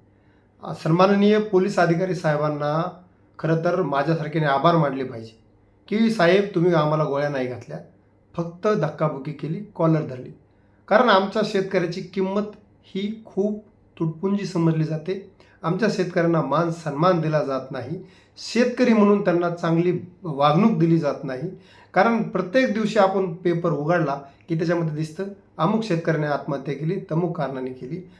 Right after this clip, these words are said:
त्यामुळे शेतकऱ्याचं मरण स्वस्त झालेलं आहे आणि या मरणाबरोबर आता सन्मान देखील स्वस्त झालेला आहे. या सत्ताधाऱ्यांना शेतकऱ्याचं काही एक देणं घेणं नाही.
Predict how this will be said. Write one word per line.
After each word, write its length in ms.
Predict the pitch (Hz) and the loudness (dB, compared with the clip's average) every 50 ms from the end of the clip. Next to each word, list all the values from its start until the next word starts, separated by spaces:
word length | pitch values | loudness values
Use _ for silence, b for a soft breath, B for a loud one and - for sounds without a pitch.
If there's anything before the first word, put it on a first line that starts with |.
| B B _ | B B _
त्यामुळे 340 | 180 190 226 226 226 226 220 | 4 6 6 6 6 4 2
शेतकऱ्याचं 640 | 220 - 214 214 208 - - 208 202 202 202 - 185 | 2 0 0 -2 -2 0 2 2 2 2 0 0 -2
मरण 360 | 165 156 151 160 196 226 226 | 0 2 2 4 4 4 4
स्वस्त 320 | 220 - 190 160 - - | 2 2 -2 -4 -2 -4
झालेलं 280 | 165 151 143 147 147 143 | -4 -2 -2 -2 -2 -4
आहे 160 | 135 143 170 190 B B B B B B | -4 -4 -6 -8 B B B B B B
आणि 220 | 180 175 165 160 160 | 0 2 4 6 6
या 120 | 180 196 | 6 4
मरणाबरोबर 640 | 190 180 170 160 170 165 160 156 156 160 156 156 156 | 6 6 4 4 6 4 4 2 2 0 0 0 0
आता 240 | 156 147 - - 156 | 0 0 0 -2 -6
सन्मान 480 | - - - - 175 185 196 196 185 170 | -8 -6 -4 0 2 4 4 4 4 4
देखील 340 | 156 156 - 175 190 196 - - - - _ - - | 0 0 0 0 -2 -2 -2 -8 -16 -20 _ -6 -2
स्वस्त 240 | 185 175 - - | -2 -2 -2 -2
झालेला 300 | 156 135 135 135 127 123 | -4 -2 -2 -2 -2 -4
आहे. 140 | 117 110 95 85 - b b b b b b b b b 156 | -4 -6 -8 -12 -14 b b b b b b b b b 4
या 120 | 185 226 220 | 4 4 4
सत्ताधाऱ्यांना 720 | 220 - 190 185 - 185 165 160 156 156 165 165 170 175 | 2 -2 -4 0 0 2 4 4 2 4 2 2 0 0
शेतकऱ्याचं 720 | 165 - - 170 165 165 165 - 170 156 156 156 - 170 160 - - - | -4 -6 -4 -2 -2 -2 0 -2 0 0 0 -2 -4 -6 -8 -10 -6 -6
काही 280 | 151 143 180 214 226 | -2 0 2 4 4
एक 140 | 214 180 160 | 4 4 4
देणं 220 | 170 170 175 165 | 2 2 4 2
घेणं 260 | 160 151 147 156 160 175 - - - - | 2 2 2 2 2 2 0 -2 -4 -8
नाही. 640 | 139 127 123 131 127 - 175 180 156 - - - | -8 -6 -4 -2 -2 0 0 0 0 -2 -6 -12